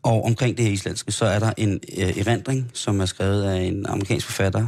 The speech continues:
i omkring, øh, forbudstiden i trediverne i U S A. Og den starter sådan her. Eller den er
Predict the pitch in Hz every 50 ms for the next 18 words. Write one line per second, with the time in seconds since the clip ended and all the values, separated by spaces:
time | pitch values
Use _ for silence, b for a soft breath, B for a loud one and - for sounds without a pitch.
0 | 123 - _ - 104 98 95 92 92 92 92 95 92 - - 95 95 - - 98
1 | 90 - - - - - - - - - - - - - - - - - - -
2 | 104 - - - 120 117 139 - - - - 101 101 - 95 95 107 110 117 120
3 | 117 - - 107 101 92 90 - - - - - - _ _ _ _ _ _ _
4 | _ _ _ _ _ _ _ _ _ - - - - - - - - - 101 104
5 | - 90 90 90 - - - 92 95 - - - - _ _ _ _ _ _ _
6 | _ _ _ _ _ _ _ _ _ _ _ _ - - - _ - - - 85
7 | 85 - - - - - 82